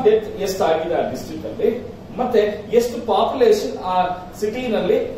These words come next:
ಎಷ್ಟು ಜನ ಇದ್ದಾರೆ, ಆ ಡಿಸ್ಟ್ರಿಕ್ಟ್ ಅಲ್ಲಿ ಎಷ್ಟು ಜನ ಇದ್ದಾರೆ. ಈಗ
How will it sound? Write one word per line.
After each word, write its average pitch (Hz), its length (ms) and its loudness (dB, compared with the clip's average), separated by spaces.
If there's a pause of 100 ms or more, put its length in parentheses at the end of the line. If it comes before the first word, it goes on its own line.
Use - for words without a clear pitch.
ಎಷ್ಟು 233 180 2
ಜನ 214 120 4
ಇದ್ದಾರೆ, 160 360 0
ಆ - 180 2
ಡಿಸ್ಟ್ರಿಕ್ಟ್ - 360 -6
ಅಲ್ಲಿ 226 180 4
ಎಷ್ಟು - 140 4
ಜನ 190 120 -4
ಇದ್ದಾರೆ. - 360 -6 (500)
ಈಗ 247 100 0